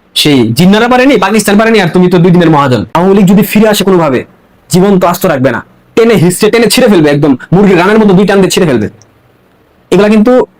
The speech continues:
তারা এমনি এমনি বলে না, কারণ বাংলাদেশ আওয়ামী লীগ দুর্দিনে বিরোধী দলে তাদের যে ভূমিকা, তাদের যে আগ্রাসন, তাদের যে গণতন্ত্র পুনরুদ্ধারের যে লড়াই, এই ইতিহাস কিন্তু অনেক ঐতিহ্যবাহী ইতিহাস, অনেক সাফল্যমণ্ডিত ইতিহাস। বাংলাদেশে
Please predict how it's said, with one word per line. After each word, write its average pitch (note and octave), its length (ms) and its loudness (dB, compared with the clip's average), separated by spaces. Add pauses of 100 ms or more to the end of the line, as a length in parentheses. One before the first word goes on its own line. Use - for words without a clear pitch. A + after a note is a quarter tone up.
তারা F#3 140 -4
এমনি F#3+ 200 2
এমনি G3+ 100 2
বলে F3 220 0
না, B2+ 80 -2
কারণ C#3 160 -2
বাংলাদেশ D3+ 600 -2
আওয়ামী F#3 260 0
লীগ C#3 180 0 (220)
দুর্দিনে F3 640 2 (420)
বিরোধী F#3+ 380 2
দলে D3 240 2
তাদের D#3 260 0
যে E3+ 80 2
ভূমিকা, D3+ 460 0
তাদের D#3 280 0
যে E3+ 80 2
আগ্রাসন, D#3 580 -2
তাদের D3 280 -2
যে D#3+ 160 0 (220)
গণতন্ত্র F#3+ 680 0
পুনরুদ্ধারের F#3+ 520 2
যে F3+ 100 2
লড়াই, C#3 420 0 (120)
এই D#3 100 0
ইতিহাস F#3 300 0
কিন্তু F3+ 200 0
অনেক E3 200 -2 (540)
ঐতিহ্যবাহী G#3 500 0
ইতিহাস, C#3 460 -4 (120)
অনেক G3+ 180 -2
সাফল্যমণ্ডিত A3 640 0
ইতিহাস। E3 420 -2 (260)
বাংলাদেশে G3+ 580 0